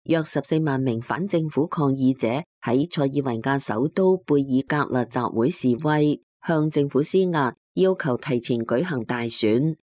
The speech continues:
並結束總統武契奇長達十二年嘅統治。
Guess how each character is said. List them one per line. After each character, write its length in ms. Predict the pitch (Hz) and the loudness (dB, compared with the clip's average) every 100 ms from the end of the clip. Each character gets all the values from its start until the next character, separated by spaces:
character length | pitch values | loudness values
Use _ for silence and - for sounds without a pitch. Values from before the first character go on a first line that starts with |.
| _ - | _ -2
並 240 | 147 139 | 0 0
結 220 | 135 156 | 0 0
束 80 | 214 | 0
總 300 | 208 117 156 | -2 -2 -2
統 140 | 170 135 | -2 -2
武 260 | 165 135 | 0 0
契 200 | - 151 | 0 -2
奇 260 | 143 147 117 | 0 0 0
長 240 | - 120 | 0 -4
達 160 | 117 123 | -2 -4
十 160 | - 131 | -2 -4
二 80 | 107 | 0
年 360 | 127 123 110 | 0 2 -2
嘅 80 | 120 | -4
統 260 | 151 117 151 | -2 -2 -2
治。 460 | - 127 110 110 | 0 2 2 -2